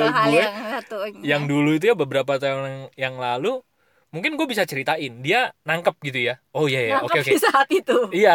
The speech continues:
Speaker 2: gitu. Nangkep di saat itu. Besoknya lagi pasti lupa pasti.
Speaker 1: Iya, gue butuh beberapa waktu, diulang lagi, diulang lagi, baru,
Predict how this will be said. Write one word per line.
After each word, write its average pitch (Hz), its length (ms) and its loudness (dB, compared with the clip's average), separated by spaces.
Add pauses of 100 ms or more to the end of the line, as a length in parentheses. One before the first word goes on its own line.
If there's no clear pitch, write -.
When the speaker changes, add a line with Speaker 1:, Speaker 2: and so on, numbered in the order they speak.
Speaker 2:
gitu. 160 260 4 (220)
Nangkep 190 260 2
di 226 140 -4
saat 196 160 2
itu. 226 180 -6
Besoknya 175 540 2
lagi 233 280 4
pasti 196 200 -4
lupa 220 320 -6
pasti. 131 240 -14 (400)
Speaker 1:
Iya, 208 240 -6
gue 185 180 -6
butuh 220 300 -8
beberapa 190 480 -6
waktu, 196 560 -10
diulang 196 400 -10
lagi, 190 240 -14
diulang 190 320 -16
lagi, 190 240 -16
baru, 202 240 -12